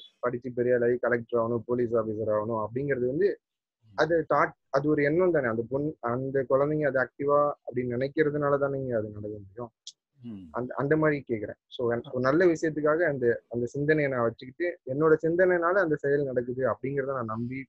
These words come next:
Speaker 1: பண்ண முடியுமா? That's all. அதான்
Speaker 2: அதான் திங்கி-, திங்கிங் தானே சொல்றீங்க?
Speaker 1: ஆ, திங்கிங், திங்கிங்
Speaker 2: ஆ,
Speaker 1: தான்.
Speaker 2: திங்கிங்கை வச்சு நீங்க என்ன செயல்படணுமோ அந்த திங்கிங்க்கு செயலை எடுத்துக்கிடுங்க. திங்கிங்காக செயல்படுங்க, செயலுக்காக திங்க் பண்ணிக்கிடுங்க.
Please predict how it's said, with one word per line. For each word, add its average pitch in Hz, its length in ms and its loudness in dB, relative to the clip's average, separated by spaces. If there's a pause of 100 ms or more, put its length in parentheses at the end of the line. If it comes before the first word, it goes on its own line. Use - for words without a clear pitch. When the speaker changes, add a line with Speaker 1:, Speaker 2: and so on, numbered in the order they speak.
Speaker 1:
பண்ண 117 220 -4
முடியுமா? 104 420 -8 (240)
That's - 240 -12
all. 104 120 -8 (180)
அதான் 110 220 -6
Speaker 2:
அதான் 120 240 -2
திங்கி-, 143 300 -6
திங்கிங் 165 400 0
தானே 160 160 0
சொல்றீங்க? 131 420 -2 (240)
Speaker 1:
ஆ, 156 80 4 (100)
திங்கிங், 170 420 2
திங்கிங் 123 300 -4
Speaker 2:
ஆ, 117 120 0
Speaker 1:
தான். 98 140 -8
Speaker 2:
திங்கிங்கை 196 440 -2
வச்சு 196 280 -2
நீங்க 214 180 -2
என்ன 175 220 -2
செயல்படணுமோ 165 680 -2
அந்த 160 260 -2
திங்கிங்க்கு 160 540 -4 (400)
செயலை 147 300 2
எடுத்துக்கிடுங்க. 120 520 -2 (720)
திங்கிங்காக 139 720 2
செயல்படுங்க, 135 560 -2 (140)
செயலுக்காக 156 640 2
திங்க் 147 300 -6
பண்ணிக்கிடுங்க. 104 420 -6